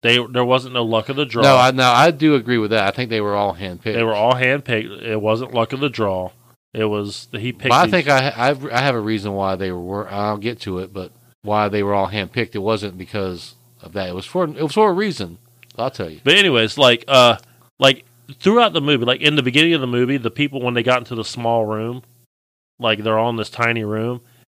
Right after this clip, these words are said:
Speaker 1: and the lady said, "I'm outta here. I, I, I won't have any more of this." And he tells them, "You can't leave. If you, the only way out is if you come with me." He won't let them leave.
Speaker 2: Yeah.
Speaker 1: You know? That's fucking creepy. Like,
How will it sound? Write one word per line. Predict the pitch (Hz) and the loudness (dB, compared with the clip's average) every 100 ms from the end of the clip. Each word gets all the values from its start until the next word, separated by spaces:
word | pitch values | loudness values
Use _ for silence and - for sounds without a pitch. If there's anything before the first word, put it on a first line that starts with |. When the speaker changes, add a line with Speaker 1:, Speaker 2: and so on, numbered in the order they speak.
| _ | _
Speaker 1:
and | 123 120 | -8 -4
the | 113 | -2
lady | 113 143 160 | 2 2 0
said, | 123 127 110 - | 0 2 0 0
"I'm | 151 139 | 0 2
outta | 131 120 | 0 0
here. | 104 107 101 | -2 -6 -6
I, | 113 123 123 | -6 -6 -2
I, | 135 | 0
I | 120 | 0
won't | 131 127 123 | -2 -2 -2
have | 127 120 | -2 -2
any | 127 | -4
more | 127 120 107 | -4 -2 -2
of | 101 | -2
this." | 95 - - | -8 -12 -12
And | 117 | -8
he | 117 | -4
tells | 117 107 98 | -2 -2 -4
them, | 92 90 _ _ | -10 -14 _ _
"You | 104 107 | -14 -10
can't | 107 120 107 | -8 -8 -10
leave. | 95 90 - _ _ | -12 -14 -16 _ _
If | - 98 | -16 -12
you, | 110 107 - _ | -8 -8 -10 _
the | 113 | -10
only | 104 113 | -6 -4
way | 110 107 | -4 -4
out | 107 127 117 | -4 -4 -6
is | 98 | -10
if | 98 - | -12 -14
you | 101 | -12
come | 110 | -10
with | 104 98 | -10 -10
me." | 117 110 - _ _ _ _ | -10 -12 -16 _ _ _ _
He | 113 | -2
won't | 107 120 | -2 -4
let | 131 131 | -6 -6
them | 156 | -6
leave. | 135 87 - _ _ | -4 -6 -8 _ _
Speaker 2:
Yeah. | - 107 107 123 | -8 -6 -6 -6
Speaker 1:
You | 113 | -6
know? | 101 110 117 | -4 -6 -6
That's | - 156 | -10 -6
fucking | 180 165 147 | -4 -6 -4
creepy. | 147 185 87 - _ - | -6 -4 -8 -12 _ -4
Like, | 120 | -4